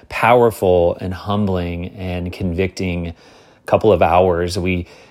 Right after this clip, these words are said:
afterwards gathered together to pray for God's kingdom to come and his will to be done. And it was just impressed on me in that moment, man, like, this is,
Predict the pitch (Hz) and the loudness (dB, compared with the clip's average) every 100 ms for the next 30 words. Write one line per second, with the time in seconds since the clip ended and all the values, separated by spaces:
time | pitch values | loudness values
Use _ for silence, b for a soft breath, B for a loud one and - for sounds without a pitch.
0 | B 98 107 - 98 90 101 92 101 95 | B 0 2 2 0 0 2 2 2 2
1 | 92 95 90 87 - 98 98 95 90 95 | 2 2 0 -4 -2 4 6 4 2 -2
2 | 90 87 - 107 95 92 85 104 95 90 | -4 -4 -2 0 0 -2 -6 -2 -2 -2
3 | 85 85 92 92 90 85 90 87 90 95 | -4 -4 -2 -2 -2 -4 -4 -4 -4 -6
4 | 98 101 143 - B B B B - 120 | -6 2 2 2 B B B B -2 -2
5 | - 156 196 - 104 95 98 98 95 90 | 2 2 2 2 2 2 0 0 0 -2
6 | 92 90 104 104 92 92 - b b b | -4 -2 0 2 0 -4 -10 b b b
7 | _ 107 110 95 101 107 98 85 - _ | _ -4 -2 -2 -2 0 0 -2 -14 _
8 | 107 120 123 110 92 - - | -2 0 2 0 0 -4 -10